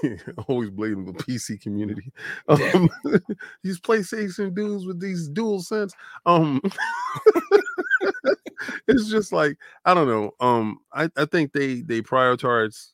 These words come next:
Speaker 1: uh, certain things, and they said, you know, "We're gonna work on these things as they work on the co-op." I think when co-op does come, it's going to probably be four-player co-op. Uh, they're gonna probably give you a nice surprise, uh, give you a,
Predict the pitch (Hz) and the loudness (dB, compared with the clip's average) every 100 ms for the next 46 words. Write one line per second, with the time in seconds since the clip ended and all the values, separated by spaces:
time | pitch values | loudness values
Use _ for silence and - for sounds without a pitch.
0 | _ 113 110 101 - 131 - 117 107 104 | _ -4 -4 -4 -6 -6 -6 -4 -4 -4
1 | - 101 101 95 104 101 82 101 95 95 | -8 -10 -10 -8 -6 -6 -6 -8 -8 -8
2 | 101 101 95 98 104 101 101 98 - 98 | -8 -6 -6 -4 -4 -4 -8 -10 -12 -12
3 | 95 101 98 _ _ _ _ 110 107 101 | -12 -12 -18 _ _ _ _ -4 -4 -4
4 | 104 101 101 - - 104 110 107 110 101 | -4 -4 -6 -12 -16 -6 -2 -2 -2 -6
5 | 98 95 - 101 95 50 - _ 110 117 | -6 -10 -8 -6 -6 -8 -12 _ -10 -8
6 | - 127 - _ - 113 110 101 127 117 | -6 -6 -8 _ -14 -10 -8 -6 -2 0
7 | 98 98 113 113 - 110 110 104 - _ | 0 -2 -4 -4 -4 -2 -2 -2 -8 _
8 | _ _ - - 120 131 110 101 107 95 | _ _ -8 -6 -2 0 0 0 -2 -2
9 | 92 95 - 110 101 - 92 92 107 101 | -6 -12 -6 -2 -2 -2 -4 -2 -2 -2
10 | 98 95 87 - 95 98 92 95 95 90 | 0 -2 -4 -8 -8 -6 -6 -8 -10 -10
11 | 90 98 90 90 90 90 87 90 90 - | -10 -8 -8 -10 -12 -10 -10 -10 -10 -14
12 | - 117 117 110 104 101 98 - - - | -4 0 2 2 2 -2 -4 -10 -20 -20
13 | - - 101 92 92 107 104 107 107 104 | -14 -8 -6 -6 -6 -4 -4 -4 -4 -2
14 | 98 - 98 | -4 -4 -6